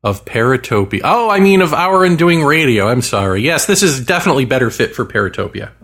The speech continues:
But, uh, since he addressed it to Our Undoing Radio, uh, in the context of, uh, an episode of Our Undoing Radio,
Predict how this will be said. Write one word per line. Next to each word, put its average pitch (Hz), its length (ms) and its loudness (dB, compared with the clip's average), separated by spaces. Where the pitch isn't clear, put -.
But, 101 340 -6
uh, 98 300 -4
since - 200 -2
he 180 60 2
addressed 202 340 0
it 202 100 0
to 180 100 -2
Our 202 180 2
Undoing 175 360 2
Radio, 139 640 2
uh, 110 520 0
in 110 120 -4
the 107 80 -6
context 120 540 -4
of, 101 380 -6
uh, 95 340 -6
an 104 160 -8
episode 113 440 -4
of 98 100 -6
Our 107 200 -2
Undoing 107 240 -6
Radio, 254 460 -6